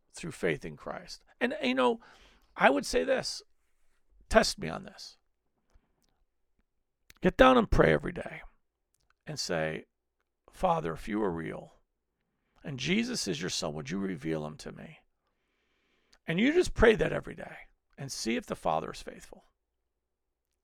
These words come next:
I know he is. You know, for two years, I was looking for who God was, and it started in January of eighty-seven.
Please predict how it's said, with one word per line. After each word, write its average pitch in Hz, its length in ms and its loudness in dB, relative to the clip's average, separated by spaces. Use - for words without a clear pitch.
I - 140 -6
know 202 200 -6
he 175 120 -6
is. - 340 -14
You 175 100 -12
know, 147 180 -8
for - 140 -12
two - 180 -6
years, - 440 -6
I 165 100 0
was 180 180 0
looking - 260 0
for - 140 -6
who 156 140 0
God 147 320 0
was, 147 360 0
and - 320 -10
it 160 120 -8
started 196 480 8
in 165 320 -6
January 175 640 0
of 156 100 -6
eighty-seven. 143 720 -6